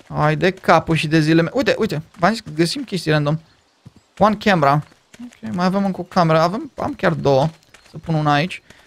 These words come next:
Deși v-am zis, camerele sunt destul de slabe, adică uitați-vă și voi. Mă uit pe o cameră, uite, ăla sunt eu de acolo. Da, poți să recunoști ce e? Nu prea poți să recunoști, adică nu e foarte. Poți să vezi mișcare, zici, „Da, e mișcare în zona respectivă”, dar în rest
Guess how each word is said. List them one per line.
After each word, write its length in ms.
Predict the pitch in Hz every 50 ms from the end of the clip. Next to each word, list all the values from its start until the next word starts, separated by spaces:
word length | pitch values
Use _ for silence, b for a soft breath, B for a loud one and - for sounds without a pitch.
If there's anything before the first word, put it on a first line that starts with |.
| b b b
Deși 240 | - - 156 - -
v-am 260 | 220 220 208 196 180
zis, 240 | 151 143 135 - -
camerele 500 | - 190 190 190 185 175 175 175 170 165
sunt 220 | - - 180 170
destul 340 | 165 165 160 - - 240 214
de 80 | 190
slabe, 400 | 160 - 151 151 147 147 139 143
adică 260 | 151 147 147 143 - 156
uitați-vă 460 | 160 165 165 175 165 - 160 156 160
și 140 | 156 - 151
voi. 140 | 143 143
Mă 120 | 147 175 185
uit 120 | 185 170
pe 60 | -
o 40 | 180
cameră, 460 | 175 - 190 185 180 180 180 185 185 B B B B B
uite, 180 | B 175 156 175
ăla 160 | 180 185 185
sunt 240 | - - 190 180 165 -
eu 140 | 175 143
de 80 | 131 135
acolo. 300 | 135 135 139 139 143 151 B B B B B B
Da, 300 | 165 208 208 151 - - _ _
poți 200 | 196 220 254 277
să 80 | - 302
recunoști 460 | 302 285 - 262 262 277 294 - -
ce 260 | - 254 247 262 294
e? 160 | 294 269 - _
Nu 220 | - 427 508 494 -
prea 180 | 440 427 381
poți 220 | - - 226 220 -
să 80 | 208
recunoști, 380 | 196 190 175 - 185 185 175 180
adică 260 | 190 196 - - -
nu 200 | 247 - 294 269
e 80 | 262 208
foarte. 880 | 165 - - - - 202 196 185 170 160 - - 160 160 151 143 160 b b b b b b _ _ _ _ _ _ _ _ _ _ _ _ _ _
Poți 200 | - 247 247 247
să 60 | 262
vezi 240 | 254 262 254 214 196
mișcare, 460 | 247 254 240 - - 269 220 175 156
zici, 200 | 156 156 175 175
„Da, 220 | 170 214 202 190 180
e 40 |
mișcare 420 | 180 185 180 - - - 196 190 185
în 60 | 185
zona 200 | 170 180 180 180
respectivă”, 500 | 180 175 175 180 175 180 180 165 143 135
dar 280 | 139 147 151 156 160 180
în 60 | 190
rest 280 | 190 175 - - -